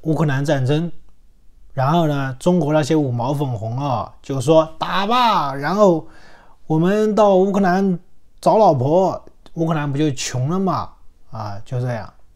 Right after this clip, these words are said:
结果被翻译出来，一翻译出来，人家乌克兰一看，立刻当地就开始反华，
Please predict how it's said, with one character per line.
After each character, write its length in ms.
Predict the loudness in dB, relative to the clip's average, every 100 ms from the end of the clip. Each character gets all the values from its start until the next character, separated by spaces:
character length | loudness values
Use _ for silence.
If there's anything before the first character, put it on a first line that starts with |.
| -20 -6
结 140 | -4
果 140 | -2
被 160 | -2 -4
翻 260 | -4 -4 -2
译 120 | -4
出 120 | -6
来， 180 | -8 -8
一 180 | 0 2
翻 200 | 2 0
译 80 | 0
出 120 | -2
来， 140 | -2
人 120 | -2 -4
家 140 | -4
乌 140 | -4
克 80 | -4
兰 180 | -4 -4
一 80 | -6
看， 400 | 0 0 0 -8 -16 -20 -20 -20 -20 -20 -20 0
立 220 | 8 8 8
刻 260 | 8 8
当 260 | 8 6 4
地 160 | 2
就 120 | 0 -2
开 200 | 0 -2
始 300 | -2 -6 -10
反 280 | -8 -6 -6
华， 320 | -4 -6 -6